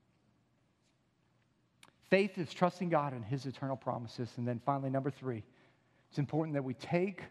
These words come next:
a step of faith. Take a step of faith. Going back to Numbers fourteen, starting in verse one. It says, "Then the whole community began weeping aloud, and they cried all night. Their voices rose in a great chorus of protest against Moses and Aaron.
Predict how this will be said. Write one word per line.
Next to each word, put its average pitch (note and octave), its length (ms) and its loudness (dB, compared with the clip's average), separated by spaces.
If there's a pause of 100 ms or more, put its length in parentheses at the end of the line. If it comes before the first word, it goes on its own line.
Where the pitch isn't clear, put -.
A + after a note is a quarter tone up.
(460)
a C3 60 -8
step - 600 -2 (560)
of - 100 -4
faith. - 580 -6 (1120)
Take G3 280 4
a E3 80 -2
step E3+ 320 4
of D#3 80 -6
faith. D3 320 2 (760)
Going D#3 140 6
back D#3 180 6
to D3 320 2
Numbers D3+ 260 4
fourteen, D#3 400 2
starting D3+ 240 2
in C#3 80 0
verse C#3+ 260 0
one. C#3 300 2 (560)
It E3 80 8
says, G3 200 6
"Then G#3 200 10
the A3+ 100 8
whole G#3+ 240 8
community G#3 400 6
began F3+ 420 4
weeping A3 360 6
aloud, E3 340 8
and D#3+ 100 0
they D#3 60 4
cried G3 480 6
all E3+ 260 8
night. C#3+ 300 2 (720)
Their A3 160 12
voices G#3+ 520 8
rose G#3+ 300 10
in G3+ 80 4
a F#3+ 40 6
great G3+ 260 8
chorus G3 460 6
of F3 180 2
protest G3+ 560 6
against E3 360 2
Moses G3 480 8
and F#3 100 4
Aaron. C#3 280 2